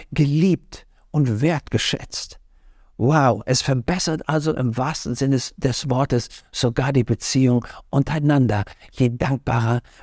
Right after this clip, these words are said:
wir sind. Ein Mann hat ein Buch darüber geschrieben, er heißt John Kralik. Er war sein Leben lang immer, ähm, von Medikamenten abhängig.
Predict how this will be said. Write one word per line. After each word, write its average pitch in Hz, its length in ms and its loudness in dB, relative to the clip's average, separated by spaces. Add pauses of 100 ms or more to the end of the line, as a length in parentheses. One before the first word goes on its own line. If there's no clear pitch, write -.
wir 139 180 2
sind. - 480 -6 (920)
Ein 135 300 2 (200)
Mann 185 460 0 (140)
hat - 240 -8
ein 123 180 0
Buch 180 300 -2
darüber 175 360 -2
geschrieben, 180 500 -2
er 131 100 -2
heißt 139 300 -2
John 143 340 0
Kralik. 175 600 -2 (720)
Er 147 320 0 (420)
war 143 480 -2 (640)
sein 135 340 -2
Leben 208 260 2
lang 135 360 0 (100)
immer, 180 400 0 (420)
ähm, 135 760 2 (200)
von 147 240 -2
Medikamenten 151 640 0
abhängig. 170 640 -4